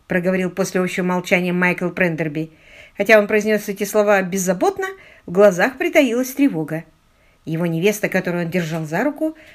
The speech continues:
была бледна, как полотно, и готова вот-вот разрыдаться. Мэгги и Энн тоже были встревожены не на шутку.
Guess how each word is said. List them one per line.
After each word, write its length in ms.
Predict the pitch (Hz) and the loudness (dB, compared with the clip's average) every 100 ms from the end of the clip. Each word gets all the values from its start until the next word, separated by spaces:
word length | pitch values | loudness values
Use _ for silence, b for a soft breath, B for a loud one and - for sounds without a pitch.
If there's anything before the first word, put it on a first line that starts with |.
| B | B
была 280 | 156 220 220 | 2 6 6
бледна, 380 | 202 202 202 302 | 4 0 2 0
как 180 | 330 - | -2 0
полотно, 540 | 320 320 311 175 - B B B | 2 2 -2 -4 -4 B B B
и 100 | - | -2
готова 520 | 196 196 196 214 214 202 | 4 4 6 4 4 2
вот-вот 500 | 175 190 175 190 202 | 0 -2 -2 0 0
разрыдаться. 760 | 208 262 320 165 175 - 120 - b b b b | 2 2 4 2 2 -6 -12 -14 b b b b
Мэгги 540 | 170 202 254 269 302 | 0 4 4 4 0
и 280 | 302 311 - | 0 -2 2
Энн 240 | 311 320 311 | 4 2 0
тоже 340 | 190 175 170 | -2 0 -2
были 220 | 165 170 | -2 -4
встревожены 540 | 170 175 170 170 160 170 | -4 -4 -2 -2 -2 -4
не 160 | 170 | -2
на 100 | 175 | -4
шутку. 460 | - 165 160 160 | -4 -6 -6 -10